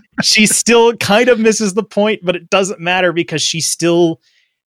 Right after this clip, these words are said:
she still has completed her character arc. She's going on to be the superhero, and the just perfect moment of all of this is she goes off into the distance. You see the glow of her stepping on the light,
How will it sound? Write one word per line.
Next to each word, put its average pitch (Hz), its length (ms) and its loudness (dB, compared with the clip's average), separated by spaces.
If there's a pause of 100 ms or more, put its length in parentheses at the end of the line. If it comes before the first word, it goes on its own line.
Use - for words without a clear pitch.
(120)
she 190 240 2
still 196 320 0
has 180 180 0
completed 160 520 -4
her 160 120 -4
character 143 560 -4
arc. 120 320 -6 (300)
She's 143 260 -6
going 170 320 2
on 160 160 -2
to 147 60 -2
be 143 120 -4
the 135 100 -6
superhero, 117 680 -6 (300)
and 131 220 -4
the 127 80 -6
just 117 340 -6 (240)
perfect - 840 -4 (140)
moment 147 480 -4 (100)
of 131 220 -10
all 165 180 0
of 123 140 -8
this - 320 -16
is 127 140 -8
she 180 240 -6
goes 175 260 -2
off 143 220 -4
into 131 120 -10
the 120 120 -12
distance. 110 500 -12 (300)
You 127 100 -8
see 160 300 -6
the 147 100 -4
glow 135 360 -4
of 127 100 -6
her 135 160 -10
stepping 135 440 -4
on 131 100 -8
the 120 60 -6
light, 120 360 -4